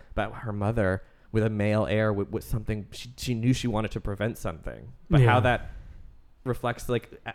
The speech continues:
Speaker 1: outside of the supernatural, like, the personal level of that, it's really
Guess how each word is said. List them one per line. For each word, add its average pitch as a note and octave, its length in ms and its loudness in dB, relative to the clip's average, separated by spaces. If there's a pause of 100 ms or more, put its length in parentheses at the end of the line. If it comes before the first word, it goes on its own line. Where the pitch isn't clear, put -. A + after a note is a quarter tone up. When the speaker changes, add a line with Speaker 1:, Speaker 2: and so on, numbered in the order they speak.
Speaker 1:
outside A#2+ 320 -2
of - 20 -6
the A2+ 80 -4
supernatural, G#2+ 720 -2 (140)
like, G2+ 200 -6
the - 60 -6
personal A2+ 460 0
level G2 260 -2
of F#2 120 -4
that, D#2+ 160 -4
it's - 180 -10
really F#2+ 560 -2